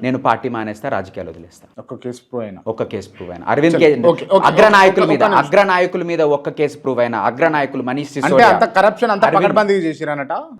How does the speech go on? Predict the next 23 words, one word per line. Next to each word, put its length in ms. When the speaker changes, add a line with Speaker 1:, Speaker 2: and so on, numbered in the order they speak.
Speaker 1:
అది 140
ఎవరైనా 400
అట్లా 180
అర్థం 300
చేసుకోవచ్చు. 440
Speaker 2:
అదే, 300
అంటే 240
ఆధారాలు 440
లేకుండా 320
కరప్షన్ 360
చేసిరనట, 280
Speaker 1:
దానికి 180
Speaker 2:
అంతే 140
Speaker 1:
నేను 80
Speaker 2:
కదా? 60
Speaker 1:
ఇంకో 140
యాంగిల్ 260
కూడా 140
చెప్తా. 320
Speaker 2:
ఆ. 240
Speaker 1:
అట్లంటే 400
మన 380
మోడీ, 580